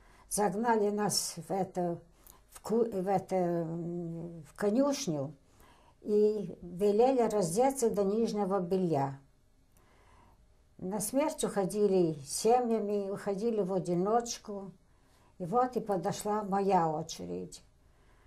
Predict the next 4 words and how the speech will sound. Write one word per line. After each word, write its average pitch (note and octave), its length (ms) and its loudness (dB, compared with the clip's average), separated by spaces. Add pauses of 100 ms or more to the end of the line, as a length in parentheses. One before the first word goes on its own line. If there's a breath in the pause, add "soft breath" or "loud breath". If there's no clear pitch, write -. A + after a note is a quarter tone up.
(500 soft breath)
Стою G#3 420 0
я A#3+ 160 4
перед F#3+ 400 -4
Гохманом, A3+ 840 0